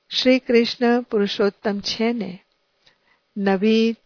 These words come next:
દુનિયાના, નવી દુનિયાના. તો બાળકો જાણે છે, અમે બાબાની સન્મુખ બેઠા છીએ, તો હજી વધારે ભણવું જોઈએ.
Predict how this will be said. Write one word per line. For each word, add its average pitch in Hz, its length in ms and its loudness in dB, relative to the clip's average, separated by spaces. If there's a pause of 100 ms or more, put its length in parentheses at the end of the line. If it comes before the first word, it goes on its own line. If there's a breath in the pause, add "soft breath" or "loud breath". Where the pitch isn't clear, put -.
(140)
દુનિયાના, 202 840 0 (2500 soft breath)
નવી 220 400 2
દુનિયાના. 190 760 -4 (520 soft breath)
તો 202 120 2
બાળકો 190 800 -2 (440)
જાણે 190 420 0
છે, 196 320 -8 (260)
અમે 220 360 2
બાબાની 202 720 -4
સન્મુખ 196 600 -6
બેઠા 190 440 -6
છીએ, 190 460 -6 (880 soft breath)
તો 247 360 2 (100)
હજી 220 340 2
વધારે 202 580 0
ભણવું 196 480 -4
જોઈએ. 220 560 -6